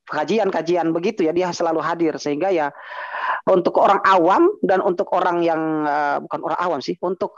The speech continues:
eh, standarnya dia punya standar ya begitu. Untuk kalangan menengah ke atas keilmuannya dia, dia, dia punya standar lah begitu. Sebab dia sering menghadiri majelis-majelis, eh, tadabur ilmu, apa namanya, majelis-majelis ta'lim ya begitu ya. Eh, ta'lim wa ta'lum ilmu ya.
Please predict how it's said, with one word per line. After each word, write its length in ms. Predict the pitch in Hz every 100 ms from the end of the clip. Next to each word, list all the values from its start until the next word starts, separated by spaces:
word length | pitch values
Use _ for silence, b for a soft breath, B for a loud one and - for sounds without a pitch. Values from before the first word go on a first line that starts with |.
| -
eh, 100 | 175
standarnya 800 | - - 214 208 208 202 247 277
dia 160 | 190 208
punya 240 | 226 190
standar 400 | 170 - 165 185
ya 160 | 180 151
begitu. 320 | 139 135 -
Untuk 540 | - 147 143 156 - _
kalangan 480 | 151 156 151 156 - - _ b b b _
menengah 480 | 190 202 202 180 170
ke 80 | -
atas 400 | 185 214 214 -
keilmuannya 480 | 220 196 170 180
dia, 120 | 208 226
dia, 120 | 202 190
dia 200 | 196 202
punya 180 | 170 156
standar 460 | - 165 170 156
lah 100 | 139
begitu. 380 | 127 120 - - - B B -
Sebab 240 | - 170 190
dia 80 |
sering 260 | - 180 185 165
menghadiri 480 | 143 147 147 196
majelis-majelis, 880 | 165 151 156 165 156 160 190 190 - _ b b _
eh, 380 | - 151 147 143 139
tadabur 400 | 147 147 147 160
ilmu, 240 | 185 190
apa 240 | 139 147 165
namanya, 480 | 160 160 180 208 196
majelis-majelis 800 | 175 151 156 151 160 151 160 160
ta'lim 320 | 175 165 220 190
ya 80 | 151
begitu 420 | 143 139 143 139 151
ya. 80 | - b b b b _
Eh, 260 | - 143 139 135
ta'lim 240 | 143 143
wa 160 | 139 139
ta'lum 400 | 143 147 139 156
ilmu 320 | 147 139 127
ya. 160 | 139